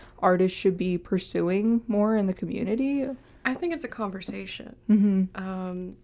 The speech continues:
Speaker 2: yes, absolutely. That would be great if every business owner reached out to their local artist. But I think it's, you know, it's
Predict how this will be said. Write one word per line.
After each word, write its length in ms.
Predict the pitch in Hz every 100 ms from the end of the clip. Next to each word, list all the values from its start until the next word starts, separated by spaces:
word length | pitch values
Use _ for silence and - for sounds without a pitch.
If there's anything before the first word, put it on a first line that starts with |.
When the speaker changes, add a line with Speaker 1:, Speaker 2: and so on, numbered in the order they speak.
| - - -
Speaker 2:
yes, 400 | 190 220 180 175
absolutely. 720 | 175 170 175 185 196 170 165 165 - -
That 160 | 165
would 120 | 170
be 80 | 160
great 420 | 170 175 170 165 -
if 220 | 165 156 - - - -
every 240 | - 170 175
business 400 | 175 170 165 170
owner 440 | 165 165 165 175
reached 300 | 190 175 -
out 180 | 175 170
to 80 | -
their 160 | 180 175
local 240 | 170 180
artist. 340 | 175 175 175
But 120 | - 190
I 20 |
think 180 | 190 220
it's, 300 | 202 - -
you 160 | - 202
know, 140 | 185
it's 260 | 185 -